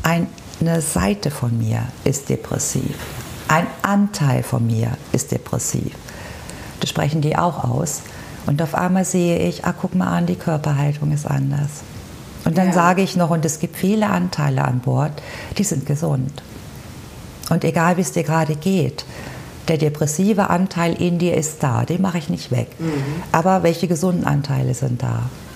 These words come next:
Speaker 1: Und wie kann ich die gesunden Anteile so stärken,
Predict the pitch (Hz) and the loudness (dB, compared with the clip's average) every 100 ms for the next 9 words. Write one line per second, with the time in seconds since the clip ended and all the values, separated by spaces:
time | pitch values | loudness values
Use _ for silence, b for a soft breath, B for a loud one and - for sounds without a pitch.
0 | - 151 175 170 160 156 151 135 143 202 | 0 2 2 2 2 2 0 0 2 2
1 | 214 - 165 170 139 127 131 143 - 240 | 2 2 0 0 2 2 2 0 0 0
2 | 320 - 127 117 123 139 | 0 0 0 2 0 0